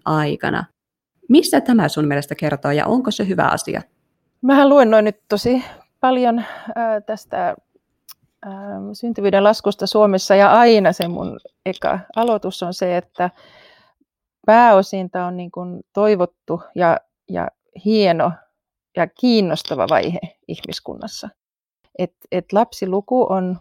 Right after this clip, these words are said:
Speaker 2: aika tasaisesti alentunut kaikkialla, ja se on hyvin paljolti niin kuin koulutuksen, ää, seksuaalioikeuksien, ihmisoikeuksien, valinnanvapauden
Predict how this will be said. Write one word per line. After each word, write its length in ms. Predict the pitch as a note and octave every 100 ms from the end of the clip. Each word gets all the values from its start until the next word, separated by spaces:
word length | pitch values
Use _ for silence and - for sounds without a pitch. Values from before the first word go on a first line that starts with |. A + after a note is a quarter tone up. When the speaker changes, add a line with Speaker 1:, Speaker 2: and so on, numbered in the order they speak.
| -
Speaker 2:
aika 240 | F3+ D#3+
tasaisesti 680 | - F#3 B3 A#3+ A3+ - G3
alentunut 560 | G3+ G3+ F#3+ F#3+ F#3 F3 _
kaikkialla, 720 | F3+ G3+ - - G#3+ G#3 G3+ G3+ _ _ _ _ _ _ _ _ -
ja 100 | F#3
se 100 | G3+
on 160 | F#3+ F#3
hyvin 300 | A#3 A3+ F#3+
paljolti 500 | F#3+ F#3 F3 E3+ F3
niin 180 | F3
kuin 140 | F3+ F3+
koulutuksen, 920 | G#3 G#3 G3 - F#3 - F#3+ F3 F3 - _ F#3
ää, 280 | E3+ E3+ -
seksuaalioikeuksien, 1400 | F#3 G3+ - F#3+ F3 F3 F3 F3+ D#3 - - G3 F#3 F#3
ihmisoikeuksien, 1080 | G3+ F#3+ F#3 F#3+ F#3+ - F#3+ - F#3+ F#3+ - _ - - - _ G#3
valinnanvapauden 1080 | G#3+ F#3+ E3+ D#3+ - - G#2+ - G2+ F#3